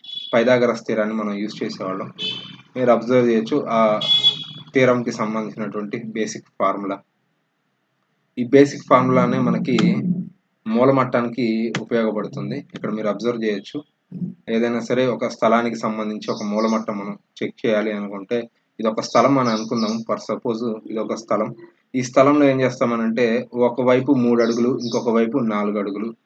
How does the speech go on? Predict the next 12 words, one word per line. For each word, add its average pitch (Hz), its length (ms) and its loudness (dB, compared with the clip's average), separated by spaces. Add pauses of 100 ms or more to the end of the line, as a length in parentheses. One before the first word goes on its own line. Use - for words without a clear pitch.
(220)
ఇక్కడ 123 200 -2
వచ్చేసి 143 300 0
మనం 131 140 0
స్థలంలో 139 480 2
దారాలను 139 680 4
కట్టుకోవడం 113 440 -2
జరుగుతుంది. 107 480 -2
ఈ 110 100 -2
బ్లాక్ 110 440 0
లైన్స్ 117 320 -2
ఏవైతే 113 320 0
ఉన్నాయో 110 520 -2